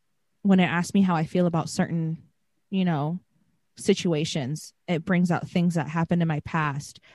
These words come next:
and it brings out how I actually really feel about it, and the fact that I haven't really expressed those emotions. I just kind of shoved them deep down.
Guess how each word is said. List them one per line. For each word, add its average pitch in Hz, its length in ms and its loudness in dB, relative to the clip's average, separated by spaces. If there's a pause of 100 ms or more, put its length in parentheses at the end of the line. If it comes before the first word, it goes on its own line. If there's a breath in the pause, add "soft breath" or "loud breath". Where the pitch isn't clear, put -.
(280 soft breath)
and 170 120 4
it - 100 0
brings 175 240 4
out 160 300 4 (340)
how 180 220 2
I 165 80 4
actually 165 380 -2
really 165 240 2
feel 160 260 -4
about 175 300 4
it, 190 160 2
and 170 180 0
the 160 60 -2
fact 156 340 -4
that 160 160 -2
I 151 260 -4 (360 soft breath)
haven't 175 340 4
really 165 500 2 (880)
expressed 165 600 -2
those 156 220 0
emotions. 151 520 -2
I 139 100 -2
just 160 220 -6
kind 170 200 -2
of 160 260 -4
shoved 170 380 -2
them 156 160 0
deep 160 280 -4
down. 156 400 -2